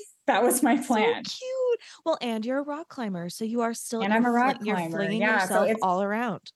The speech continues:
Speaker 1: it's kind of funny because that essay was, like, setting the tone for my life.
Speaker 2: <laughs> It came true. It just came
Speaker 1: <laughs> Yeah.
Speaker 2: true in, like, a different way than you. And maybe there's also something that's, like, a,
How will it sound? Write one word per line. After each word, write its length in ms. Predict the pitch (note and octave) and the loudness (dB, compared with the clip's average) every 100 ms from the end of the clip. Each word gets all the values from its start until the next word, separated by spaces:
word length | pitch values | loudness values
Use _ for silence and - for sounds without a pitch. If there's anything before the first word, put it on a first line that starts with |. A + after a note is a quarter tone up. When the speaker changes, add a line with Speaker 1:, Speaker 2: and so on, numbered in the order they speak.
| _ - | _ -2
Speaker 1:
it's 180 | A#3+ A#3 | -2 -2
kind 260 | - A#3 | 0 0
of 60 | B3+ | 0
funny 300 | - G#3+ B3+ | 0 0 2
because 280 | - - G#3+ | 0 -2 -2
that 200 | G#3+ F#3+ | 0 0
essay 380 | G3 G#3+ - A#3+ | 0 -2 0 0
was, 280 | G3+ F#3+ F3+ | 2 0 0
like, 340 | F#3+ F#3 F#3 - | 0 0 -4 -14
setting 440 | - A#3 F#3+ G3+ | -2 0 2 0
the 80 | A#3 | 0
tone 360 | C#4 C#4 A#3+ C4 | 0 2 4 4
for 200 | B3 A#3 | 2 2
my 140 | G#3 | 2
life. 380 | E3+ F3 C#3 B3+ | 2 0 0 0
Speaker 2:
<laughs> 280 | A#4 G#4+ A#4+ | 0 0 -4
It 140 | C#4 - | -4 -8
came 260 | E4+ D4+ | -8 -6
true. 500 | B3 D4 C4+ E3+ G#3+ - - - - F4+ | -6 -2 -2 0 -2 -4 -20 -14 -4 0
It 100 | A4+ | 0
just 180 | B3+ A#3+ | 0 0
came 220 | C#4 A#3+ | 0 0
Speaker 1:
<laughs> 20 | |
Yeah. 60 | A3 | 0
Speaker 2:
true 200 | A#3 A3 | 0 0
in, 100 | G#3 | -2
like, 160 | G#3 | -4
a 40 | A3 | -6
different 380 | - G3 G#3 | -6 -6 -4
way 220 | F3 F#3 F#3 | -2 0 0
than 160 | E3+ | -4
you. 260 | E3+ E3+ E3+ - - D#4 | -8 -8 -8 -14 -18 -6
And 220 | D#4 D#4+ | -4 -4
maybe 180 | D#4 G#4 A#4+ | -4 -4 -4
there's 200 | A4+ F#4+ | -4 -4
also 280 | D4 D4 B3+ | -4 -4 -8
something 460 | - G#3 G3+ F3+ | -6 -8 -6 -8
that's, 240 | F3 F3+ - | -8 -10 -8
like, 200 | F3+ - | -8 -6
a, 240 | D3 F2+ | -6 -6